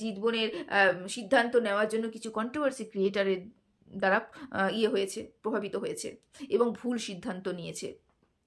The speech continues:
একদমই এটা আমি পক্ষপাতিত্ব করি না, বা আমি একদমই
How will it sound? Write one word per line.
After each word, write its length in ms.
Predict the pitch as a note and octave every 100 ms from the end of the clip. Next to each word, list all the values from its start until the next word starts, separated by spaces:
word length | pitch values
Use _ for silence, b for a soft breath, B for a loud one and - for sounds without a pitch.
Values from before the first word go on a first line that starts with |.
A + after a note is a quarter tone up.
| _ _ _ _ _ B B
একদমই 460 | C4+ C4+ D#4 G#4+ A4
এটা 100 | G#4
আমি 100 | G#4
পক্ষপাতিত্ব 480 | F4 F#4+ F4+ F4+ F4+ E4+
করি 200 | D#4+ D#4+
না, 140 | C#4+ C#4 C4+
বা 120 | C4
আমি 200 | B3+ A#3 C4
একদমই 420 | A3+ A3 D4